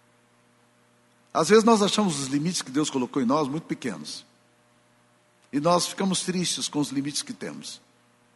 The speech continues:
A sua liberdade, por mais que você, que a sociedade proclame a liberdade, a sua liberdade sempre é delimitada por Deus. Um peixe,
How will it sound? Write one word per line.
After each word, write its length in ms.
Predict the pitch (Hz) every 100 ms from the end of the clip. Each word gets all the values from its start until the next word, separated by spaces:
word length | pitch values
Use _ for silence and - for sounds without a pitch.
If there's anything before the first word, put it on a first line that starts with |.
| _ _ _ _ _ _ _
A 100 | -
sua 260 | - - 277
liberdade, 680 | 202 151 135 135 160 131 110
por 160 | 131
mais 240 | 127 180 -
que 80 |
você, 460 | 143 135 - 139 101 - - -
que 60 |
a 40 | 123
sociedade 500 | 143 139 139 151 -
proclame 440 | 127 - 156 139
a 40 |
liberdade, 680 | 120 113 104 117 135 123 - - - _ _ _ _ -
a 80 |
sua 200 | 131 208
liberdade 640 | 214 180 165 127 160 170 143
sempre 360 | - 190 175
é 140 | 165 160 - - -
delimitada 680 | 190 220 196 175 170 160 131
por 180 | 123
Deus. 460 | 95 90 76 - - _ _ _ _ _ _ _ _ _ _ _ _ _ _ _ _ _ _ _ _ _ _ -
Um 120 | 180
peixe, 560 | 190 185 175 - -